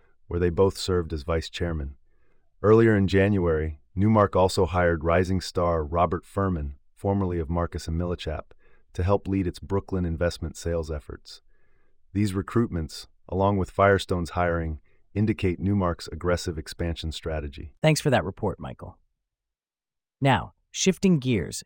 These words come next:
Speaker 2: to the intersection of finance and sustainability, corporate treasurers find themselves at the heart of rising E S G expectations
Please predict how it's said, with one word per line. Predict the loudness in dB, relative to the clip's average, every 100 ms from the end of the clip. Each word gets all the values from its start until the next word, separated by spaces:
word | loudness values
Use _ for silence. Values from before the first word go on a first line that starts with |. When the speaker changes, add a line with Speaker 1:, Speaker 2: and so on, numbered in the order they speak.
| -8
Speaker 2:
to | -4
the | -2
intersection | 2 2 4 0 0 -4
of | -2
finance | 0 2 2 0 -2
and |
sustainability, | -4 -4 -4 -2 -2 -2 -4 -6 -14 _ _ _
corporate | 2 2 2 -4
treasurers | 2 2 2 -4 -4
find | -4 0 2 2
themselves | 2 0 -2 -2 -4
at | -8
the | -6
heart | -6 0 -2 -2
of | -8 -2
rising | 0 2 2 0 -2
E | 0 0
S | 0
G | -4 -4
expectations | -4 -4 -8 -8 -6 -4 -4 -8 -10